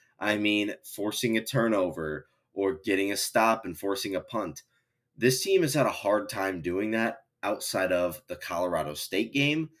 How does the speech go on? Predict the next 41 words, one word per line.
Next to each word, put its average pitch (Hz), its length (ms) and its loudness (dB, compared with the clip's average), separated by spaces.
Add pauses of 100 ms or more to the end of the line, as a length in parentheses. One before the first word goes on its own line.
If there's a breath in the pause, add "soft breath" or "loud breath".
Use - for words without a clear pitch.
(540)
and 110 280 4
that's 113 200 0
about 85 260 2
it. 58 200 -6 (440)
Uh, 101 280 4 (120)
they 113 380 6
give 117 260 0
up 123 180 6
a 131 40 0
lot 123 220 6
of 131 80 0
points 147 460 0
at 135 180 -2
times, 143 580 0 (100)
and, 95 440 -2
uh, 92 380 4
it - 100 -4
doesn't 117 240 4
look 110 200 0
pretty 85 380 0 (320 soft breath)
on 98 120 -2
the 92 80 -2
defensive 90 500 -4
side, 67 460 -2
especially 123 440 4
without 139 240 8
Travis 131 360 4
Hunter. 131 500 0 (380 soft breath)
He's 151 280 -2
not 185 160 6
only 165 220 4
their 139 220 4
best 117 280 4
receiver, 107 760 -2 (180)
he's 151 260 -4
their 196 160 4
best - 360 2
corner 98 460 -2
as 76 200 -8
well. - 320 -4 (540)
So 113 640 8